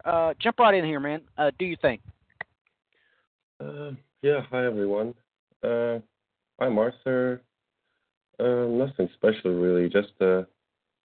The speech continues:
Speaker 2: Christian, love the Bible. I've been, have met Matthew about, I don't know, three, four years ago. I've been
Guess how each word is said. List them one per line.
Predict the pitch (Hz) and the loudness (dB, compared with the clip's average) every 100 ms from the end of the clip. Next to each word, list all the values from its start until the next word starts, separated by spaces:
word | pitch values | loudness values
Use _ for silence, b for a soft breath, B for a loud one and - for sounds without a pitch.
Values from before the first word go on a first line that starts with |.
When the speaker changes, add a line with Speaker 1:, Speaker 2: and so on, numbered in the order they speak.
| _ _ _ _ _ _ _ | _ _ _ _ _ _ _
Speaker 2:
Christian, | 110 110 - 117 113 110 110 110 _ _ _ _ _ _ _ _ _ | 2 2 2 2 2 2 0 -4 _ _ _ _ _ _ _ _ _
love | 101 101 | 0 2
the | 95 | 2
Bible. | 87 101 104 101 98 101 - _ _ _ _ _ _ _ _ _ _ _ _ _ _ _ | 4 4 2 -2 -2 -4 -10 _ _ _ _ _ _ _ _ _ _ _ _ _ _ _
I've | 107 98 98 | -6 -6 0
been, | 95 85 | 0 0
have | 101 101 | 0 2
met | 113 - | 2 2
Matthew | 92 95 98 - 87 85 | -2 0 -2 -2 -2 -2
about, | 82 85 82 78 - - | 0 0 0 -4 -8 -10
I | |
don't | 85 80 | -6 -6
know, | 78 - _ | -6 -10 _
three, | 85 - | -8 -6
four | 80 82 | -4 -2
years | 76 85 | 0 -2
ago. | 80 78 78 80 - _ _ _ _ _ _ _ _ _ _ _ | -2 0 2 0 -4 _ _ _ _ _ _ _ _ _ _ _
I've | 90 92 | -8 2
been | 90 87 87 | 4 6 4